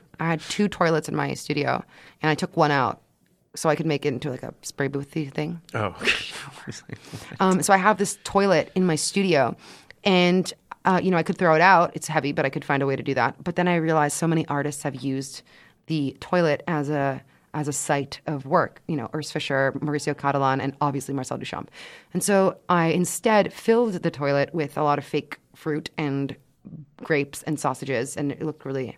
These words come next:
Speaker 1: like a, like a symposium-esque kind of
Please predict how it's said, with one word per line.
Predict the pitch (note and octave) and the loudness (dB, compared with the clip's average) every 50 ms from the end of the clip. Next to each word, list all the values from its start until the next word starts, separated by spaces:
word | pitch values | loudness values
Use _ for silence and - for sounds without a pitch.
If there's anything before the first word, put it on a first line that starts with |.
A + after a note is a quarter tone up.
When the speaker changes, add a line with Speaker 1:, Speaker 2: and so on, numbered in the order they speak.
| _ _ _ _ _ _ - | _ _ _ _ _ _ -14
Speaker 1:
like | C#3 C#3 - | -12 -8 -4
a, | C3+ A#2+ A#2 B2+ - _ _ - - - _ _ - | -4 -4 -4 -4 -8 _ _ -20 -20 -20 _ _ -8
like | C#3+ D3+ - | -8 -4 -2
a | C3+ A#2+ A2 A2 G#2+ - _ _ _ _ _ _ _ _ _ _ _ _ - - - | 0 0 0 0 -2 -4 _ _ _ _ _ _ _ _ _ _ _ _ -20 -20 -16
symposium-esque | - - - E3+ D#3+ D#3 D#3 D3+ C3+ C#3+ D#3 D3 D3+ - D3+ D3 C#3+ - - - - _ _ _ _ _ _ _ _ - _ G#3 - - | -12 -4 -2 -2 0 2 0 0 2 2 0 0 0 -2 -4 -4 -6 -8 -10 -10 -12 _ _ _ _ _ _ _ _ -20 _ -20 -16 -8
kind | - E3+ D#3 D3 | -4 -2 -2 -2
of | C#3+ C3+ - | -2 -4 -4